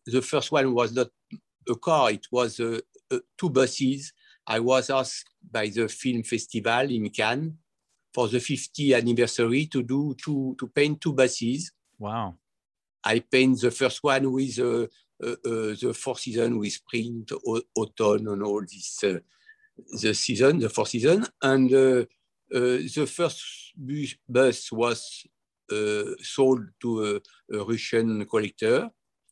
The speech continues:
Speaker 1: and the second one was done with, uh, forty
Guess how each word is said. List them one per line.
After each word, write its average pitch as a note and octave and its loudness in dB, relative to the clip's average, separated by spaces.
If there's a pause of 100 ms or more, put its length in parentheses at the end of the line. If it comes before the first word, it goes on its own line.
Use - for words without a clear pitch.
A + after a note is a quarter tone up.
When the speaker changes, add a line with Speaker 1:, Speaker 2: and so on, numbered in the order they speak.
(320)
Speaker 1:
and B2 -2
the C3 -2
second C#3+ 0
one E3 2
was C#3 -2
done D3 -4 (800)
with, B2+ -2
uh, A2 -2 (180)
forty D3 -4